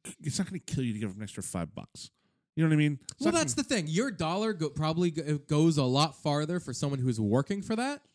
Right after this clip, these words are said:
Speaker 2: money than
Speaker 1: But why don't we tip at, at, like, fast food places?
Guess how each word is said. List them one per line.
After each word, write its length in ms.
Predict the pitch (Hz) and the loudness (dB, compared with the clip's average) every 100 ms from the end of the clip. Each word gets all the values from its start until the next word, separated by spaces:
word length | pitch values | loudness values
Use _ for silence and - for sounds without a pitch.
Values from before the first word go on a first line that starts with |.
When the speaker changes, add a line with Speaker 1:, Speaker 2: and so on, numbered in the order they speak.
| - | -6
Speaker 2:
money 340 | 220 269 320 _ _ _ _ | -4 -4 -6 _ _ _ _
than 540 | 143 170 175 175 170 170 _ _ _ | -2 0 2 0 -4 -8 _ _ _
Speaker 1:
But 100 | 160 | -4
why 160 | 160 196 | 0 2
don't 240 | 185 214 | 2 2
we 100 | 240 | 0
tip 300 | 170 - 113 | 0 0 -2
at, 160 | 107 110 - | -2 -4 -6
at, 240 | 107 107 98 - | -10 -8 -8 -10
like, 240 | 110 107 | -8 -8
fast 320 | - 110 107 | -8 -8 -8
food 220 | - 170 127 | -4 -6 -4
places? 420 | 82 80 - | -10 -10 -14